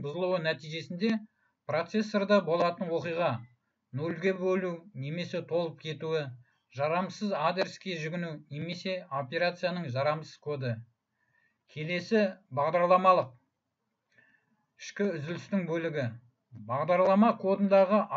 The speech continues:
арнайы нұсқаудың орындалуын бастайды. Бағдарламалық үзіліс ке-, негізінен орнатылған бағдарламалық жабдық функцияларына, драйверлер мен операциялық жүйеге жүгіну үшін қолданылады.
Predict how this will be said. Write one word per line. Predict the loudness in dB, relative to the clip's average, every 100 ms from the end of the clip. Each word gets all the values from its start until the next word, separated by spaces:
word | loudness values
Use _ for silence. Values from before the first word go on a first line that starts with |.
| 0
арнайы | 2 2 2
нұсқаудың | 2 -2 -2 0 2 2 2 -4 _ -10
орындалуын | -6 -4 2 2 4 2 2 0 -4
бастайды. | -2 -2 0 0 0 0 -2 -6 -12 _ _ _ _ _
Бағдарламалық | -6 -2 2 4 6 6 4 -6
үзіліс | -6 -2 -2 -4
ке-, | -12
негізінен | -8 -6 -2 4 4 4 -2 -6
орнатылған | -6 -2 -2 -2 0 2 2
бағдарламалық | 2 2 4 4 6 6 4 0 0
жабдық | 2 2 -2 -4
функцияларына, | -4 -4 0 4 6 6 2 0 0 -4 _ _ _ -6
драйверлер | 4 4 6 4 4 4
мен | 2 0 -10
операциялық | -4 2 2 4 6 6 6 0 _ _ _ _
жүйеге | -10 -2 2 2
жүгіну | 0 -4 0 0
үшін | 0 0 0 -4 _
қолданылады. | -6 -2 -2 0 0 0 0